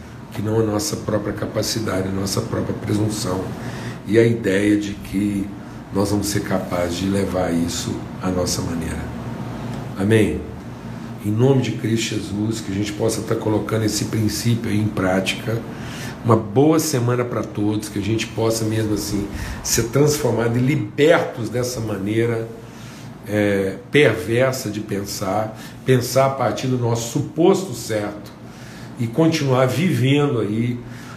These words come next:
esse, esse pseudo, esse falso arrependimento, que nada mais é do que a frustração das coisas que deram errado. Quem não tá arrependido tá pedindo uma segunda chance pra ter de volta os privilégios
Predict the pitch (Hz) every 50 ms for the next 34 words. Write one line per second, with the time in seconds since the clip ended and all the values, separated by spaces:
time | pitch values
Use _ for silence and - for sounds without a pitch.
0 | - - - 113 110 110 - - 139 143 139 131 131 120 - - - - - -
1 | - - - 151 156 151 127 127 - - - 127 - - - - 180 214 220 208
2 | - - 143 117 113 127 123 - 127 123 120 113 107 104 107 110 117 120 117 117
3 | - - - - - - - - - - 110 113 113 113 107 113 117 107 98 95
4 | 95 101 104 101 - - 113 107 95 - - - 165 160 - - - 151 120 -
5 | - - 110 104 104 107 107 - - - - - - - - 104 101 - - 110
6 | 107 107 - 110 101 101 98 95 107 110 113 98 95 90 82 78 76 73 - -
7 | - - - - - - - - - 156 165 160 151 131 - 139 120 123 120 117
8 | 127 120 110 101 95 98 120 135 135 131 143 135 - - 123 117 127 123 117 120
9 | 117 117 113 110 - - 117 113 147 160 170 - - - 113 113 110 110 110 -
10 | - - - - - - - 113 104 - - 127 123 113 143 151 - 95 101 107
11 | 110 107 107 - 120 113 - - 127 117 110 127 113 98 98 98 98 101 101 101
12 | 107 107 - -